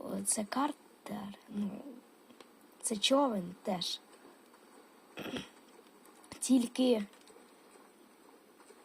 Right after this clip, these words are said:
ніц-, зараз. Це, можливо, поліцейський, а може,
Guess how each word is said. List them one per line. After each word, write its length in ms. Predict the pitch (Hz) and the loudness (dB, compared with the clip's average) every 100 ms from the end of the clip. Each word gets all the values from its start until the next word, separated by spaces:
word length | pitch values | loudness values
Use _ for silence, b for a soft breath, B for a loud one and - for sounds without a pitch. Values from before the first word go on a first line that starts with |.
| - - - - - - - - - - - - - - - - - - - - - - - - - - - - - - 214 | -20 -20 -20 -20 -20 -20 -20 -20 -20 -20 -20 -20 -20 -20 -20 -20 -20 -20 -20 -20 -20 -20 -20 -20 -20 -20 -20 -20 -20 -10 -4
ніц-, 480 | 226 - - 233 | -4 -4 -6 -6
зараз. 560 | 233 208 202 196 202 - - - - - - - - - - - - - - - - - - - - - - - - - - - | -6 -2 0 -2 -6 -10 -14 -20 -20 -20 -20 -20 -20 -20 -20 -20 -20 -20 -20 -20 -20 -20 -20 -20 -20 -20 -20 -20 -20 -20 -20 -14
Це, 540 | - - 254 247 240 214 - 180 - | -4 4 6 8 6 4 -8 -20 -4
можливо, 560 | 226 240 254 262 262 | 2 4 6 6 6
поліцейський, 1000 | 254 247 240 240 - 277 320 320 - 277 247 - | 4 4 4 4 6 6 6 4 -2 0 0 0
а 120 | 220 | 0
може, 560 | 220 220 254 247 247 | 2 2 4 4 2